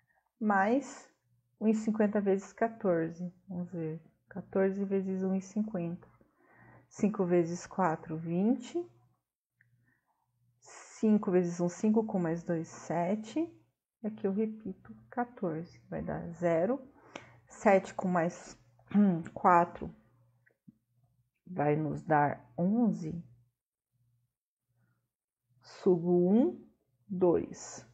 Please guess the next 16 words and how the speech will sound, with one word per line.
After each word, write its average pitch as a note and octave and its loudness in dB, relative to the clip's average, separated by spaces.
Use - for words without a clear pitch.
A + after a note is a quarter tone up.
Aqui, - -2
ó, F3+ 10
uma F3+ 2
casa E3+ 2
depois F3 -2
da F3 2
vírgula, F#3+ 2
uma G#3 2
casa. E3 -6
Então, E3 -4
mais E3+ -4
vinte F3+ -6
e G3+ -6
um F#3+ -2
reais F#3 -4
aqui. F3+ -10